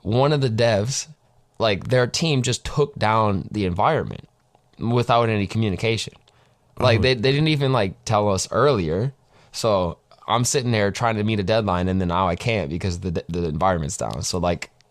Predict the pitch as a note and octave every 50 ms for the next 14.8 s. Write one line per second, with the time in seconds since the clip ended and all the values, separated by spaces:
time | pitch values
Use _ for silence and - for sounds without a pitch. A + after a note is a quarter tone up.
0 | _ _ - A2+ A#2 A2+ G#2+ - - - C3 C3 - - G#2 A2 A2+ A#2+ A#2 -
1 | - F#2+ E2 E2 - - G2 F#2 F2 D#2+ E2 F#2 F#2+ - - E2+ - - G#2+ G#2
2 | G#2 G#2 G#2+ A2 A2 - - A#2+ A2+ G2 F#2 G#2 A#2 A2+ - C3 A#2+ A2 A#2 A2+
3 | A#2+ C3 C3 A#2 G2+ G#2 G#2 G2+ G2+ G#2+ A#2+ - A#2+ B2 A#2+ A#2 A2 A2 A2 A#2
4 | C3 C3 - - A#2 G#2 G#2+ - - A2 A2 G#2+ - C3+ C3 C3 - D3 C#3+ C#3
5 | A#2+ G#2 G2+ - _ - - A2 A#2+ F2+ F#2 E2+ E2 A#2+ A#2+ C#3 C3+ G#2+ G#2+ A2
6 | A2 A2 B2 B2 A#2+ A#2 - B2 A2+ G2+ F2+ - A2 G#2 G2 - - - _ -
7 | _ - - - - _ _ - - B1 G#1+ - - _ _ _ - _ - -
8 | - _ _ - - G#2+ G#2+ G2+ - G#2 A2 A2+ A#2+ C3 C3+ C3 - B2+ A2+ G#2
9 | G2 E2+ - - - - - - - - - - - - - - - - - -
10 | - - B2 A#2+ G#2+ F#2 - - G#2 A#2 A2+ A#2+ A#2+ A2+ E2+ E2+ A2 G#2+ - -
11 | C3 B2 A#2 G#2+ F#2 - F#2+ F2+ F#2+ G#2+ B2+ B2+ B2+ - C#3+ D3 D3+ D#3 D3+ C3+
12 | A#2+ G#2+ G2+ G2 G#2 F2+ F2+ D2 E2 G2+ G#2+ A2 A2 A2+ A2+ A2 G#2+ - A2+ G2+
13 | F2 E2 - - - - - - - - - - G#3 D#3+ C#3+ C3 B2 E3 A3+ A3
14 | - - - - - - - - - - G#3 G#3 G3+ E3 C#3 -